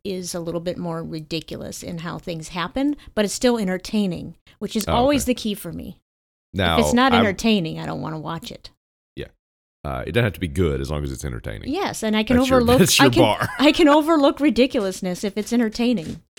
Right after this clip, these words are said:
Speaker 1: Like, like you feel about Fast and the Furious, and Mark Schaefer mentioned this.
Speaker 2: Sure.
Speaker 1: It's ridiculous. You know that these things are not really possible, but it's still entertaining, and you s-,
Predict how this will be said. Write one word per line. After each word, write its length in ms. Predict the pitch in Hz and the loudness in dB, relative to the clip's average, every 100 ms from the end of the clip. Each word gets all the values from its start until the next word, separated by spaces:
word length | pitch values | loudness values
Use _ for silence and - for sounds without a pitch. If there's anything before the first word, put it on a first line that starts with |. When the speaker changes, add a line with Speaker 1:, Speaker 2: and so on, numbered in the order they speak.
| - _ _ _ _ - - - - _ - - _ - | -20 _ _ _ _ -20 -20 -20 -20 _ -20 -20 _ -10
Speaker 1:
Like, 320 | 262 294 311 - _ | 0 0 0 -10 _
like 280 | 285 320 320 | 0 0 0
you 320 | 277 320 339 | 0 2 2
feel 260 | 311 330 311 | 0 0 0
about 280 | 277 285 262 | 2 0 0
Fast 280 | 277 277 | -2 0
and 80 | 285 | -2
the 40 | 254 | -4
Furious, 440 | 269 277 277 262 | -2 -2 -2 -4
and 260 | 214 214 - | -4 -4 -2
Mark 220 | 240 262 | -2 -2
Schaefer 380 | - 262 269 277 | 0 -2 0 0
mentioned 400 | 247 247 262 233 | 0 -2 -2 -2
this. 160 | 220 | -2
Speaker 2:
Sure. 260 | 214 254 - _ - _ _ _ _ | 0 0 0 _ -20 _ _ _ _
Speaker 1:
It's 220 | - - | 0 0
ridiculous. 720 | 240 247 208 220 269 254 247 | 0 2 2 2 4 4 4
You 120 | 233 | 4
know 320 | 226 220 247 262 | 4 4 2 2
that 240 | 214 - | 0 -4
these 200 | 214 202 | -4 -2
things 280 | - 214 196 | 0 0 0
are 80 | 185 | -4
not 240 | 180 165 - - - | -4 -8 -12 -16 -8
really 240 | 185 165 | -6 -6
possible, 560 | - 208 226 269 254 247 | -4 -2 0 -2 -2 -2
but 140 | 196 | -2
it's 100 | 175 | -4
still 260 | - 240 202 | -4 -2 -2
entertaining, 640 | 185 175 202 175 - - | -4 -6 -4 -4 -6 -10
and 120 | 156 | -8
you 60 | 160 | -10
s-, 120 | - | -12